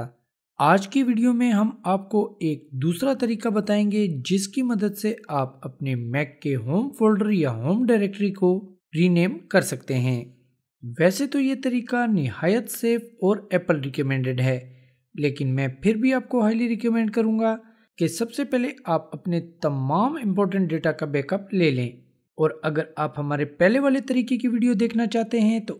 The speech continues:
उस वीडियो का लिंक भी मैं इस वीडियो के डिस्क्रिप्शन में दे रहा हूँ।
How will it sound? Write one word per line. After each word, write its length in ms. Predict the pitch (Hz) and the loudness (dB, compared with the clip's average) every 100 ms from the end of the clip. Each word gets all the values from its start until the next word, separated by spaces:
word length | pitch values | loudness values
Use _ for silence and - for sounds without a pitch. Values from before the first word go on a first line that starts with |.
| - | -6
उस 180 | 277 240 254 | -4 -2 0
वीडियो 220 | 220 240 | 2 2
का 120 | 240 | 0
लिंक 220 | 220 220 | 2 2
भी 220 | 185 208 214 | 2 2 2
मैं 200 | 175 165 | 0 -2
इस 220 | 202 196 202 | -4 -4 -2
वीडियो 220 | 180 180 | 0 0
के 100 | 175 | 0
डिस्क्रिप्शन 560 | 160 - 151 135 175 | -2 -4 -6 -4 -2
में 240 | 160 208 226 | 0 0 4
दे 160 | 170 131 | 4 4
रहा 260 | 127 131 | 4 2
हूँ। 540 | 127 127 127 - - | 0 -2 -4 -10 -20